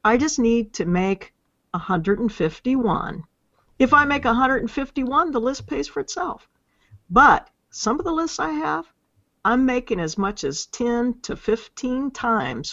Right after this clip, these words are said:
what I'm paying for the list. Isn't that true, Gary?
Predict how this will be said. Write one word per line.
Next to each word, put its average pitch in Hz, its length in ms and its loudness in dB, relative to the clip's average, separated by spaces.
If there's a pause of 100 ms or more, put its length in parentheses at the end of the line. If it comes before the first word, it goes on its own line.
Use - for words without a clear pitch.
what 160 160 0
I'm 165 240 0
paying 143 500 -6 (260)
for - 220 -4
the 143 80 0
list. - 540 -6 (840)
Isn't 254 220 2
that 220 160 0
true, 240 220 0
Gary? 226 420 2